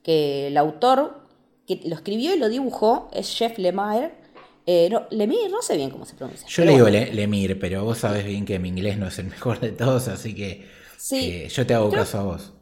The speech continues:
Speaker 1: creo, sí, creo que es Lemire, me parece que se pronuncia Lemire. Eh, salió entre dos mil nueve y dos mil trece el run original con cuarenta números. Eh, por si les interesa leer y no spoilearse, la primera temporada abarca más o menos hasta el episodio once.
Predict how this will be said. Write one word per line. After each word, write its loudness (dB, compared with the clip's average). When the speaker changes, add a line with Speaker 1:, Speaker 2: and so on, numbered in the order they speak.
Speaker 1:
creo, -2
sí, 2
creo -2
que -10
es -14
Lemire, 2
me -12
parece -6
que -4
se -2
pronuncia -4
Lemire. -6
Eh, -2
salió -2
entre -2
dos 0
mil -4
nueve -4
y -2
dos -2
mil -6
trece -2
el -4
run 0
original -6
con -6
cuarenta -4
números. -2
Eh, 4
por -4
si -8
les -2
interesa 0
leer 2
y -4
no -4
spoilearse, 0
la 0
primera 2
temporada 2
abarca 4
más -2
o -4
menos -4
hasta -8
el -4
episodio 2
once. -4